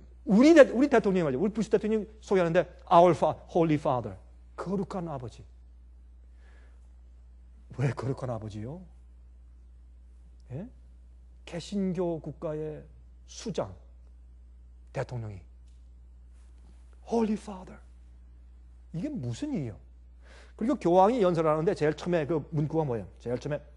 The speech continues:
"당신들의 조부들은, 당신의 조부들은 압박에 피해서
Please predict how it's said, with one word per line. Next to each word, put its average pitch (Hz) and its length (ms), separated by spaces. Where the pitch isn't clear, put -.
"당신들의 214 840
조부들은, 240 520
당신의 131 200
조부들은 151 400
압박에 269 680
피해서 262 720